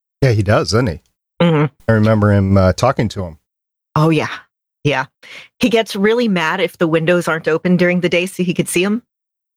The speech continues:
Speaker 1: Are you gonna have to close them to, um, mitigate the temperature when it gets warmer out?
Speaker 2: I don't know. Prob-, I d-, I don't know. I honestly don't know.
Speaker 1: Okay. Well, good luck.
Speaker 2: Yeah.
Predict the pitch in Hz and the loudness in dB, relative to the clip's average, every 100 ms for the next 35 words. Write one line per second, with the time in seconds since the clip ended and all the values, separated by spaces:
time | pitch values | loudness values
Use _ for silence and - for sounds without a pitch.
0 | _ _ - 139 127 127 120 104 120 117 | _ _ -2 0 2 0 0 -2 0 2
1 | 120 123 - 123 113 107 104 101 80 110 | 2 0 0 0 2 4 2 0 -4 0
2 | 98 95 90 92 110 104 110 107 - 123 | 2 4 2 2 0 2 -2 -2 -6 -6
3 | 110 143 147 139 127 120 123 - 131 135 | -2 -2 -2 -2 -2 0 -4 0 0 2
4 | 147 156 - _ _ _ _ 175 170 - | 0 0 -4 _ _ _ _ -6 -6 -8
5 | _ 165 160 - 156 143 107 139 _ _ | _ -2 0 -2 0 0 -2 -6 _ _
6 | _ _ - 170 165 170 - 175 - 165 | _ _ -4 -2 -2 -4 -2 -2 -2 -2
7 | 160 156 151 143 _ _ 147 151 151 156 | -2 -2 -2 -4 _ _ -2 0 0 -4
8 | - 147 139 143 147 147 147 143 _ - | -4 -4 -2 -4 -2 -2 -2 -6 _ -10
9 | - 123 _ 110 107 123 127 123 - _ | -4 -4 _ -2 0 -2 -4 -8 -12 _
10 | _ _ _ 151 139 139 | _ _ _ -2 0 -4